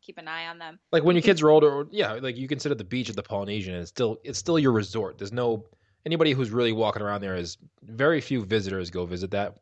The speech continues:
Speaker 2: So you, you know that the majority of them are, are staying. Well, that doesn't mean anything. If they're staying there, it doesn't mean they're not gonna run over your kid with a bicycle.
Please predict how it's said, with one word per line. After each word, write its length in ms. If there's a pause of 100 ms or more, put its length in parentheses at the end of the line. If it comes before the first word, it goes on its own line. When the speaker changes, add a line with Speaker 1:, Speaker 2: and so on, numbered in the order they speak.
(100)
Speaker 2:
So 120
you, 300
you 280
know 180
that 260
the 60
majority 500
of 120
them 160
are, 160 (520)
are 80
staying. 420
Well, 80
that 80
doesn't 180
mean 140
anything. 380
If 100
they're 140
staying 320
there, 80
it 40
doesn't 160
mean 120
they're 80
not 100
gonna 200 (340)
run 100
over 160
your 100
kid 140
with 100
a 40
bicycle. 500